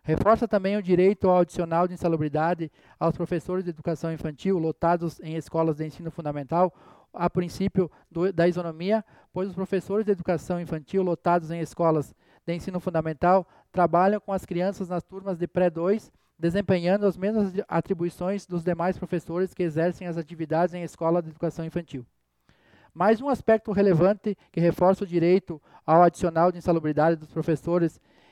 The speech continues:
e que é a insalubridade avaliada pelo aspecto qualitativo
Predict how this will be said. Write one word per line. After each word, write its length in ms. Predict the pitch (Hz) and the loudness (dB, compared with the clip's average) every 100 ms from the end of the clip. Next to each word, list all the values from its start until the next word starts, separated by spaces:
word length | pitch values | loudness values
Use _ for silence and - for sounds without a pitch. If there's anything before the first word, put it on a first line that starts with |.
| _ - | _ -6
e 80 | |
que 160 | 165 180 | 0 2
é 80 | 180 | 4
a 60 | |
insalubridade 600 | 196 196 180 170 170 175 | 4 2 4 4 4 4
avaliada 480 | 175 160 156 160 170 | 4 6 6 4 2
pelo 200 | 170 165 | 2 0
aspecto 420 | 156 - 170 - | 0 0 -2 -2
qualitativo 640 | 165 165 165 151 - 190 | -2 0 0 -4 -4 -6